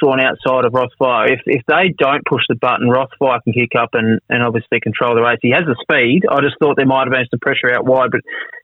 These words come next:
hearing what you guys are saying, they might not actually push the button. So I think they, <laughs> the speed and the, the way the track's playing will be crucial to the chances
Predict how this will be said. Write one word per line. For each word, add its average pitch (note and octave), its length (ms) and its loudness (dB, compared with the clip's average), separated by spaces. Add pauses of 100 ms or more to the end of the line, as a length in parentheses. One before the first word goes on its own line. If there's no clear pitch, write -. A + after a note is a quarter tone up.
hearing E3 220 2
what C#3+ 100 2
you C#3+ 140 4
guys C#3 180 2
are A#2+ 140 -4
saying, C#3+ 220 2
they C3+ 100 2
might C#3 260 2
not C3+ 140 2
actually B2+ 260 -2
push A#2+ 220 -4
the B2 60 0
button. A#2+ 320 -2
So C#3 100 0
I - 20 -4
think F3 180 -2
they, C#3 220 2
<laughs> - 60 -20
the C#3+ 580 -2
speed E3 300 2
and D3 120 4
the, C3+ 100 0
the D#3 80 4
way C#3+ 140 2
the B2+ 60 -2
track's C#3+ 380 -2
playing C#3 260 0
will C3 140 2
be B2 200 0 (440)
crucial E3 460 2
to C3+ 60 2
the B2 100 -2
chances C3+ 440 0